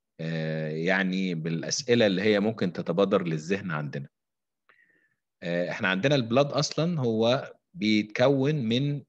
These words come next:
cellular، آه، material، يعني أو cellular components. آه، الcellular component دي اللي هي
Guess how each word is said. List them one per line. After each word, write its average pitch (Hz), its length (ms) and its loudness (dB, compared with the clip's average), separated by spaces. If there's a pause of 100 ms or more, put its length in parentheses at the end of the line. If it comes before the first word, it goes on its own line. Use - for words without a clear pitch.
(160)
cellular، 135 420 4 (400)
آه، 90 680 -4
material، 85 540 -2 (180)
يعني 80 260 -8
أو 90 140 -2
cellular 107 460 0 (140)
components. 101 680 -2 (920)
آه، 87 340 0
الcellular 143 420 2
component 123 640 0
دي 131 180 0
اللي 143 140 0
هي 127 420 2